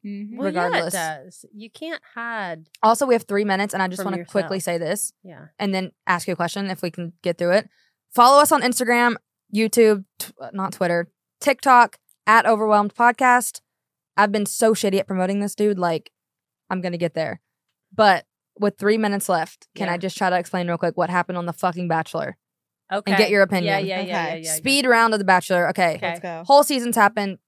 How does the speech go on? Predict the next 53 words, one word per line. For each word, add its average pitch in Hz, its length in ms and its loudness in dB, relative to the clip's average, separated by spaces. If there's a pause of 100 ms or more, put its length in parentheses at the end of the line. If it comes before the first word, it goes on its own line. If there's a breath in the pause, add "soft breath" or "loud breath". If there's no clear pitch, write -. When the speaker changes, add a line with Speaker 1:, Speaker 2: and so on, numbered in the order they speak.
Speaker 3:
You 214 140 -2
know, 170 140 0
hometowns 226 640 -2
rolls 190 240 0
around. 175 340 -4 (280)
These 320 240 2
girls 254 360 2
are, 247 100 0
like, 196 200 0 (160)
invested, 208 640 0
as 302 180 2
they 294 160 2
are. 175 400 4 (260)
But, 277 120 0
like, 277 180 0
these 285 240 -8
girls 269 320 2
all 220 240 6
have, 196 160 0
like, 185 160 -4
super 208 300 -4
deep 190 240 -4
stories, 190 340 -4
like, 185 80 -6
with 190 100 -14
their 277 140 -12
families. 240 600 -2
Like, 190 140 -2
their 185 100 -4
families 208 420 -6
are 190 60 -2
like, 180 240 -2 (400)
"You 190 100 -10
better 214 240 4
not 226 240 2
hurt 208 240 0
her. 214 160 2
She's 202 180 -6
been 185 200 -10
through 180 180 -10
X, 196 220 0
Y, 180 140 0
and 175 140 -6
Z." 226 140 -2
Like, 190 240 0 (240)
you're 285 260 2
really 220 280 6
feeling 180 240 -4
sorry 170 180 2
for 180 80 -10
these 165 140 -8
girls, 135 280 -4
okay? 180 280 -2